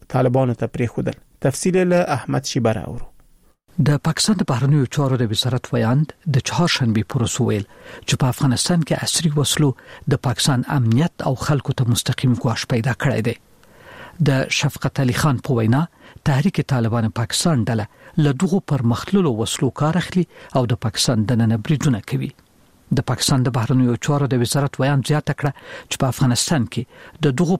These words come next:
Speaker 2: پرمختللو وسلو موجودیت د پاکستان او د پاکستان د خلکو لپاره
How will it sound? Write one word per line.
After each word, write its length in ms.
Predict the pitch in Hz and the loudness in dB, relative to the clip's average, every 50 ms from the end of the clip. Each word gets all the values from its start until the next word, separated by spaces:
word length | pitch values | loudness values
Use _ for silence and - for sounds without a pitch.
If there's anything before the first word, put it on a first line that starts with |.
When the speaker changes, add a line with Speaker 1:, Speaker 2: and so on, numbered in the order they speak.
| - - | 0 -2
Speaker 2:
پرمختللو 800 | 143 123 110 117 120 - - - - 190 190 180 151 131 123 107 110 | -2 0 2 2 0 0 -4 -2 0 2 2 2 2 0 0 -2 -2
وسلو 320 | 101 - - - 143 117 117 | -4 -4 -2 0 0 2 2
موجودیت 680 | 113 110 - - 131 113 - 147 151 165 - - - - - - - - 151 | 0 0 -2 -4 -6 -4 0 0 0 0 -2 -6 -16 -20 -20 -20 -6 -4 -2
د 80 | 135 - 139 | -2 0 -2
پاکستان 380 | 135 - - - 196 185 196 | -2 0 0 2 2 2 2
او 40 | 175 - | 0 0
د 120 | 120 - - | -2 -4 -4
پاکستان 400 | 117 - - - 151 135 110 95 | -4 -4 -2 0 0 0 0 -2
د 120 | 95 - - | -2 -2 0
خلکو 340 | 190 180 - - 131 110 104 | 0 0 0 0 -2 -2 -2
لپاره 300 | - - 127 123 147 | -2 -2 0 0 0